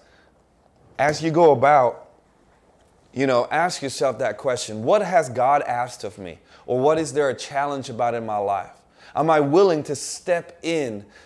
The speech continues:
to the river or whatever it is? Am I willing to let go, to let God in this thing?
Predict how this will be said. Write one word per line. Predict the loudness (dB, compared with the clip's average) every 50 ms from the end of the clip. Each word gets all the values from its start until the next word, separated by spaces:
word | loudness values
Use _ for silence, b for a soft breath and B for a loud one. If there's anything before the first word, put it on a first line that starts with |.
| b _
to | -4 0
the | 2 2 4
river | 4 4 4 4 4 0 0
or | 0
whatever | 0 2 2 2 2 2 4 4 4
it | 4 4
is? | 4 4 2 2 -2 -4
Am | -4 -2 0
I | 0
willing | 2 2 2 2 2 -2
to | -2 -4 -2
let | 0 2 2 0 0 0
go, | 0 2 2 2 0 -2 -6 -12 b b b b b b b _ -2
to | -2 2
let | 4 4 4 2 2
God | -2 0 2 2 2 0
in | -2 -2 -4
this | -4 -4 -6 -8
thing? | -8 -6 -6 -6 -6 -10